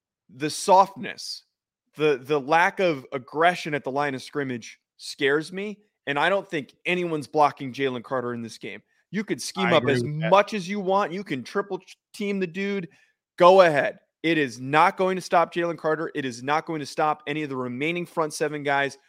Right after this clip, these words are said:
Speaker 1: Ohio State fans, you guys are gonna get your asses kicked. It is going to be a beatdown. They are going to get whooped in this game,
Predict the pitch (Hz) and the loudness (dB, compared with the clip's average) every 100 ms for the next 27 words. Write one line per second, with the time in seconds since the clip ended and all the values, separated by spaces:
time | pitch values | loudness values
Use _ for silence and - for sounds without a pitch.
0 | _ - 131 151 190 185 - 180 - 170 | _ -4 0 6 6 6 2 -2 0 -2
1 | 160 - _ _ _ 156 196 185 165 160 | -2 -4 _ _ _ 2 6 6 6 -2
2 | 139 139 127 135 127 - 120 - 131 123 | -2 -4 -2 -2 -2 -4 -16 -6 -6 -6
3 | - 170 156 170 165 147 147 131 110 - | 0 0 2 -2 -2 -2 0 -2 -4 -10
4 | 139 - 185 113 120 - 160 156 143 160 | -10 -8 -8 -8 -8 -2 4 4 4 0
5 | 143 131 139 - 120 120 135 190 202 - | -2 -2 -4 -4 -20 -14 0 2 2 -6
6 | 196 196 - 170 160 156 | -6 -4 -6 -6 -4 -6